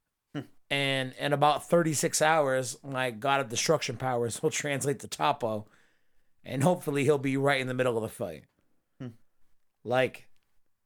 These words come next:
Speaker 2: some real low-key shit. So, like, even if, Be-, like, in, in most of the Belmont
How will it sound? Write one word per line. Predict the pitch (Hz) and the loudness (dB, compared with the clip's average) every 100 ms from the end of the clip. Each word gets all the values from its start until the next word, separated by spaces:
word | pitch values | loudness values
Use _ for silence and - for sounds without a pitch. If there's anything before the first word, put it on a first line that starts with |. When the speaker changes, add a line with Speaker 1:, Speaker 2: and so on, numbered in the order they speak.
| _ | _
Speaker 2:
some | - 170 190 | -2 0 4
real | 233 | 6
low-key | 214 190 180 160 139 | 6 4 2 -2 -2
shit. | - 120 - - _ | -2 -4 -10 -20 _
So, | - 208 | 2 4
like, | 208 208 - | 6 2 0
even | 269 311 277 | 0 2 2
if, | 208 123 | 2 -2
Be-, | 165 - | -10 -6
like, | 185 190 - | 0 0 0
in, | 190 180 - 214 | -6 -6 -4 0
in | 190 | 4
most | 208 233 - | 6 6 2
of | 190 | 0
the | 156 | 0
Belmont | 131 156 180 180 175 170 143 | 2 2 4 4 4 2 -4